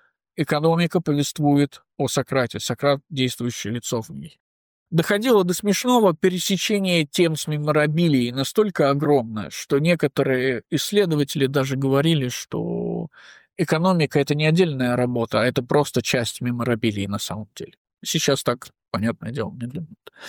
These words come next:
С другой стороны, название «ойкономикос»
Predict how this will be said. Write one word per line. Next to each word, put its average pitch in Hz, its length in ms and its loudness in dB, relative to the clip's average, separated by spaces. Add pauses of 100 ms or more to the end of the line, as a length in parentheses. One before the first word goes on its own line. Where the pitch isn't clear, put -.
(260)
С 170 120 2
другой 226 420 4
стороны, 170 640 0
название 208 760 0
«ойкономикос» 202 1160 0